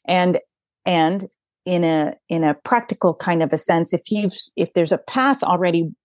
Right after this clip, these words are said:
well worn, it's going to be easier to take that path than it is to make a new path or take a new direction,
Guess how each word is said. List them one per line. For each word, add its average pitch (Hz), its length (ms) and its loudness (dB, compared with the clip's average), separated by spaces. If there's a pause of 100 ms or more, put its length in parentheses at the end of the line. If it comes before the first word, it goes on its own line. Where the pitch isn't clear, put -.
well 180 380 0
worn, 165 440 -2 (520)
it's - 360 -2
going 196 300 0
to 180 60 2
be - 200 -6
easier 185 460 2
to 170 100 -6
take - 280 -4
that 160 260 -2
path 208 340 -2
than 165 160 -2
it 156 120 -4
is 160 240 -2
to 160 360 -4
make 160 220 -2
a 165 60 2
new 170 200 2
path 135 380 -6
or 165 80 -2
take 175 240 -2
a 165 40 4
new 180 220 4
direction, 165 680 0